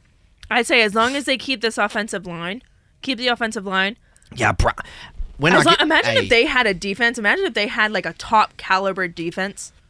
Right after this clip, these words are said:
Speaker 2: Uh, San Francisco's?
Speaker 1: Like a San Fr-, imagine them with a San Fran
Speaker 2: Oh,
Speaker 1: defense.
Speaker 2: nobody would touch 'em.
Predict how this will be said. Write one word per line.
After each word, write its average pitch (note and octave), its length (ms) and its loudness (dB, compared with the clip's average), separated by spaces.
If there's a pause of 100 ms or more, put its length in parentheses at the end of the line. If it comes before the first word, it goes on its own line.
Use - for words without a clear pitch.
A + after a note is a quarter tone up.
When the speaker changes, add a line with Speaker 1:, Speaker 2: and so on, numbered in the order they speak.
(120)
Speaker 2:
Uh, A2+ 80 -8
San C#3+ 220 2
Francisco's? F3+ 500 -6
Speaker 1:
Like A3 180 2
a G3+ 60 2
San A#3 220 2
Fr-, - 100 -14
imagine C4+ 400 0
them A3+ 160 2
with G3+ 100 -6
a F#3+ 60 -2
San F#3+ 220 -4
Fran F3+ 220 -4 (120)
Speaker 2:
Oh, G#3+ 140 6
Speaker 1:
defense. D#3+ 180 2
Speaker 2:
nobody G#3 260 2
would C3 120 0
touch - 220 2
'em. G#2 120 -8